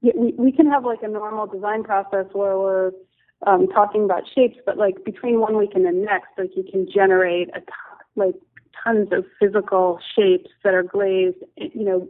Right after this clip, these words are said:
in the finished material, um, just by hand throwing them. I mean, it's really, it's so, it's so satisfying to do that. But it's also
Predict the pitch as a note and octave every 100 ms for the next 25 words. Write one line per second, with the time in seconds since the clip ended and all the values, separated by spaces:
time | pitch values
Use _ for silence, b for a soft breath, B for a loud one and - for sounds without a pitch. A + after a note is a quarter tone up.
0 | - A#3 A#3+ - A3 G3+ F#3+ F#3 A3+ G#3+
1 | F3+ E3+ F#3+ - _ _ _ _ _ _
2 | _ _ G#3 F#3 F3+ F3+ - - _ _
3 | _ - E4 _ _ A#3 A3 A3 G3+ A3+
4 | G#3 - E4 D#4+ - A1+ - - G3 G3
5 | F#3+ - A#3 C4+ A#3 G#3 E3 - _ -
6 | G3 - - - A3+ A3 - - _ A#3+
7 | A3+ A3 G#3+ A#3 B3 - F#3+ F3+ F3 F3
8 | G#3+ A3 F#3 G3+ - b b b B3+ -
9 | - A#3+ - _ _ _ _ B - C4+
10 | D4+ D#4 C4+ A#3+ G#3+